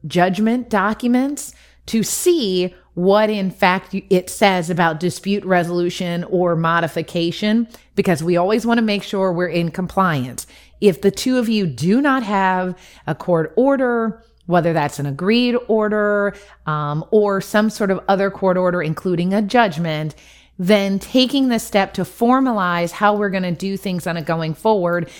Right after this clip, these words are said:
is really important. And so communicating with your co-parent and saying, "You know, I think now is the time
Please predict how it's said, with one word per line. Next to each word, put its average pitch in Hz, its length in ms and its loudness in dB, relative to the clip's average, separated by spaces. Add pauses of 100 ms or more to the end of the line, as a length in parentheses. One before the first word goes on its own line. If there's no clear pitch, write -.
(120)
is 190 220 2
really 170 400 0
important. 170 720 0 (280)
And 185 180 0
so 175 420 0 (320)
communicating 214 1000 0
with 180 320 0
your 180 140 0
co-parent 175 720 -2
and 170 200 -4
saying, 175 500 -2 (220)
"You 208 120 2
know, 190 160 2
I 190 120 2
think 208 280 -2
now 180 260 2
is 175 140 -2
the 180 100 2
time 165 560 -2